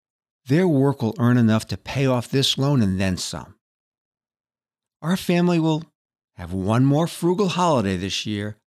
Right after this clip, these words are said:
just to make sure the people working for us have a great Christmas."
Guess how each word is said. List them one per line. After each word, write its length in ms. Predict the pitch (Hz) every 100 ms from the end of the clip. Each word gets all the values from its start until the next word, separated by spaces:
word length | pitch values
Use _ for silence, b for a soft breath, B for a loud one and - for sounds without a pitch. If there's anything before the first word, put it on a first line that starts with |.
| _ _
just 360 | - 127 139 -
to 80 | 160
make 180 | 165 160
sure 260 | - 127
the 120 | 104
people 340 | 95 127 120 101
working 420 | 117 147 147 165
for 280 | - 165 165
us 420 | 95 87 - - _ _ _
have 200 | 101 90
a 200 | 85 76
great 440 | - 95 101 98 -
Christmas." 680 | - 78 - 67 - -